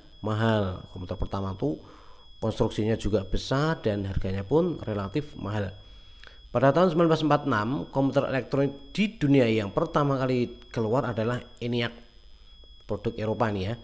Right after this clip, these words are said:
Kemudian sebegitu besarnya ukurannya sampai-sampai memerlukan ruangan kelas yang tersendiri. Pada komputer tersebut yang di sini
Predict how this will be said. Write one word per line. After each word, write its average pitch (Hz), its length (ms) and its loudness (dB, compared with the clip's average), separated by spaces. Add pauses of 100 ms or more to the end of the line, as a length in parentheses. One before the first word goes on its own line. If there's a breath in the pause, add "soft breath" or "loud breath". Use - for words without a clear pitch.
(320 loud breath)
Kemudian 127 560 2
sebegitu 127 1120 2
besarnya 127 400 4
ukurannya 123 480 2
sampai-sampai 123 720 2
memerlukan 117 480 2
ruangan 110 320 0
kelas 107 240 -2
yang 107 160 -4
tersendiri. 104 560 -2 (640 loud breath)
Pada 165 240 4
komputer 165 320 4
tersebut 143 640 4
yang 101 160 -6
di 92 80 -8
sini 113 400 -2